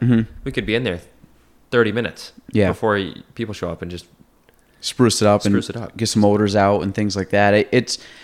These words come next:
Speaker 1: I think it's, I think it's powerful. I think cleaning's very powerful. Uh, the two things I tell, or I s-, I go, I'll say three, is,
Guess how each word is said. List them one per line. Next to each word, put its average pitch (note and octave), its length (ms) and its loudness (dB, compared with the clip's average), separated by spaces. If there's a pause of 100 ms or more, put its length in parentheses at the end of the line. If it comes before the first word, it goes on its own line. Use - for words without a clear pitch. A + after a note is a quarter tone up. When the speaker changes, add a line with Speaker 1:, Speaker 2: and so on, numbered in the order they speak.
(360)
Speaker 1:
I C#3 80 6
think G3+ 180 0
it's, D#3 160 -2
I B2 60 6
think F3+ 120 2
it's D3 100 0
powerful. G2 420 0
I G2+ 40 -2
think B2+ 180 0
cleaning's A#2 420 2
very G#2 240 2
powerful. G#2 600 0 (380)
Uh, G#2 80 2
the G2+ 100 0
two A3 160 2
things F3+ 240 2
I B2+ 60 6
tell, A2+ 280 2
or G#2 340 2
I - 40 -6
s-, - 200 -4
I A2 80 2
go, A2+ 100 0
I'll - 80 0
say G#2 160 0
three, G2+ 380 2 (1300)
is, A2 480 4